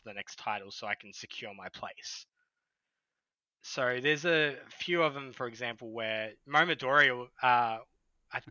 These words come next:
believe it's called Momodora, was one that is a platformer and one of the hardest games I've ever come across. Um, I tried for quite a while on that, I think, like, two hours to try and just get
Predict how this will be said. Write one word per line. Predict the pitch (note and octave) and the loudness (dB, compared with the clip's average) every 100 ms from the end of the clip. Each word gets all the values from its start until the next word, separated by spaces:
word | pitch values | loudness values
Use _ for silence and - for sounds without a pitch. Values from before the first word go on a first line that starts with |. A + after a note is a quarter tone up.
| - - | -18 -2
believe | D#3+ G3+ | 0 0
it's | F3+ | -2
called | C#3+ | -6
Momodora, | C3 B2 B2 A#2+ B2 B2+ | -4 -4 -4 -2 -2 -4
was | C3+ C3 | -10 -6
one | C3+ C#3 C#3+ | 2 2 4
that | C3+ B2+ | 2 2
is | A#2+ | -2
a | |
platformer | A#2+ - B2 - B2+ B2 A#2+ A2+ | -4 -2 -2 -4 -10 -6 -6 -6
and | A#2+ A2 A#2 | -10 -12 -4
one | C#3 F3 | 0 0
of | D3 | -2
the | A#2+ A#2 A#2 A2+ - - | -8 -10 -12 -14 -14 -2
hardest | - F3 F3+ D3 - - | 6 8 6 0 -6 -4
games | A#2 A2 A2+ | -4 -4 -10
I've | A2 | -6
ever | A#2 G#2+ | -6 -6
come | - A#2 | -8 -8
across. | A2+ G#2+ - - - _ _ _ _ _ _ - | -10 -12 -12 -12 -14 _ _ _ _ _ _ -2
Um, | A#2+ B2 A#2 _ _ _ - | 2 2 -2 _ _ _ 6
I | F#3 | 6
tried | - - C#3+ C3+ | 6 6 6 6
for | B2 | 0
quite | - C#3+ E3 | -4 6 8
a | D#3+ | 8
while | C#3 C3+ | 6 6
on | B2+ A#2+ | 4 0
that, | A#2+ A#2 _ _ | -2 -2 _ _
I | - - | -14 -12
think, | C#3 | -6
like, | B2 - | -6 -6
two | - C#3+ | -10 -2
hours | C3+ E3 B3 G#3+ | 2 2 2 -4
to | - | -12
try | B2 - C3 B2+ | -12 -6 -2 -2
and | B2 B2 A#2 | -2 -6 -12
just | B2 - - _ _ - _ - | -12 -12 -16 _ _ -20 _ -8
get | A#2 | -8